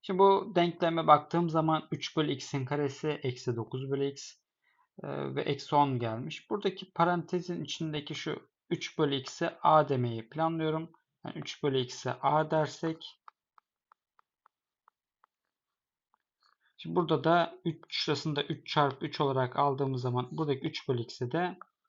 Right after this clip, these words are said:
a diyeceğiz. Yani a kare eksi üç a eksi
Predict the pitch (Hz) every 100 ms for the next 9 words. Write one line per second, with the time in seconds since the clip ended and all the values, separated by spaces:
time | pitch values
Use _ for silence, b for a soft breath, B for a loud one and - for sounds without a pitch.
0 | _ - _ _ _ - 139 127 117 110
1 | 160 170 165 - 127 123 - 151 - 147
2 | 151 170 - - - 135 - - - 120
3 | 107 - _ 143 - - 170 170 170 -
4 | _ _ - 143 - -